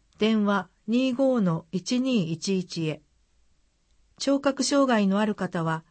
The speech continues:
ファックス、二二の四零八五でも受け付けます。済生会小樽病院。日時、七月十二日水曜、八月九日水曜の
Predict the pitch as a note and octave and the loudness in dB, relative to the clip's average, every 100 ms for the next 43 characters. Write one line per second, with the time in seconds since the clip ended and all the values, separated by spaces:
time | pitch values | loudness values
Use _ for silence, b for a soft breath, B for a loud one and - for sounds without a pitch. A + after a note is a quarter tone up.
0 | _ _ B3+ B3 - - D3+ _ _ _ | _ _ -6 -4 -6 -6 -8 _ _ _
1 | _ _ G#3+ C4 C4+ C#4 C#4 A#3 F#3 F3 | _ _ 0 2 2 2 2 2 0 -2
2 | - G#3+ B3+ C#4 C#4 A3+ G3 F#3 A3+ B3+ | -4 -2 0 2 2 2 -2 -4 -2 0
3 | A#3 F3+ D#3+ D#3+ - D#3+ F3+ - D#3+ D#3 | 0 0 0 -4 -8 -4 -4 -4 -6 -6
4 | C#3+ - _ _ _ _ _ _ _ _ | -8 -14 _ _ _ _ _ _ _ _
5 | _ _ _ _ _ _ _ _ - - | _ _ _ _ _ _ _ _ -16 -4
6 | C4 C4+ D4+ C#4 C4+ G#3 E3+ E3 F3+ A3+ | -2 0 2 2 2 0 0 0 -2 2
7 | A#3+ A3+ A#3 G#3+ F3 D3+ C#3 - _ _ | 2 4 2 2 2 0 -2 -10 _ _
8 | _ _ _ _ - A#3+ A#3+ F#3+ D#3+ C#3 | _ _ _ _ -6 -4 -2 -4 -4 -8
9 | _ _ _ _ _ _ _ _ - - | _ _ _ _ _ _ _ _ -10 -2
10 | C4 B3+ B3+ A#3+ A#3+ A#3 A#3 A3+ A3 - | 0 0 -2 2 2 4 2 0 -2 -4
11 | - - - A#3 A3+ G#3+ E3 D3+ _ _ | -4 -4 -2 0 2 2 2 -4 _ _
12 | _ _ _ - G3+ A#3+ B3+ B3 - A#3 | _ _ _ -10 -4 0 -2 -4 -6 -2
13 | A3+ A3 G#3 G3+ - - A#3+ A#3+ B3+ A3+ | 0 0 0 -2 -2 -2 0 2 2 0
14 | F3+ E3 | 0 -2